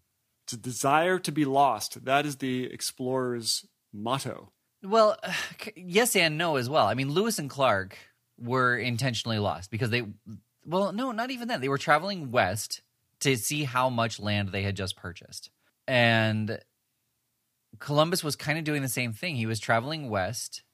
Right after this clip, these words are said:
Speaker 2: to see how long it would take to get to India, not knowing that there was a continent in the way.
Speaker 1: Yeah, but he landed thinking he was not lost.
Speaker 2: I know.
Speaker 1: He d-, didn't want to be lost. He wanted to be in India.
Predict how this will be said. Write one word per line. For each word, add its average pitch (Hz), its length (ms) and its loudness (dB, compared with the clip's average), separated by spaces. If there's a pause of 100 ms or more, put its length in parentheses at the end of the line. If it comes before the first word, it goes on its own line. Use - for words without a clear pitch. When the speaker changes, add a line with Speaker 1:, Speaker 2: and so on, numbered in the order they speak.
(140)
Speaker 2:
to 117 440 0
see 113 220 -2
how 113 120 0
long 120 280 0
it 120 80 -6
would 101 120 -4
take 95 260 -6
to - 100 -6
get 95 160 -6
to 107 80 -10
India, 113 520 -8 (1500)
not 180 360 4
knowing 175 560 4
that 135 140 -2
there 156 100 2
was 156 120 2
a 156 60 0
continent 165 560 2
in 107 100 2
the 101 80 0
way. 92 360 -10 (360)
Speaker 1:
Yeah, 151 120 0
but 131 100 -4
he 143 60 -2
landed 151 800 2 (920)
thinking 165 680 2 (180)
he 165 120 0
was 156 520 0
not 160 320 2
lost. - 540 0 (160)
Speaker 2:
I 123 60 -10
know. 127 340 -4
Speaker 1:
He 160 80 2
d-, 175 120 2
didn't 175 300 2
want 185 260 2
to 156 60 -4
be 135 120 0
lost. - 480 -8 (1080)
He 165 100 0
wanted 165 340 2
to 151 60 0
be 143 100 2
in 135 100 2
India. 160 460 0